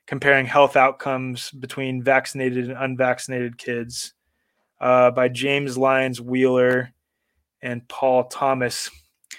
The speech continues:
Quote from, from the, uh, conclusion, "We have found higher rates of office visits and diagnosis of common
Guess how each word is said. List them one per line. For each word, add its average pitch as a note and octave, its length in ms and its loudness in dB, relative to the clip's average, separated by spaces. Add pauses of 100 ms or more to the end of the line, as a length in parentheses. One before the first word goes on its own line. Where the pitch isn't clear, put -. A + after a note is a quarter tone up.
(1000)
Quote - 380 2 (360)
from, D3 460 2
from C#3+ 260 2
the, C3+ 300 2
uh, B2+ 320 4
conclusion, A#2+ 560 -4
"We C#3+ 80 2
have D#3+ 120 4
found D#3+ 280 2
higher E3+ 340 6
rates D#3 320 4
of C3 80 -4
office C#3+ 460 0
visits B2+ 400 -6
and C3 200 -10
diagnosis C#3 720 0
of C3 140 -8
common C#3+ 600 -2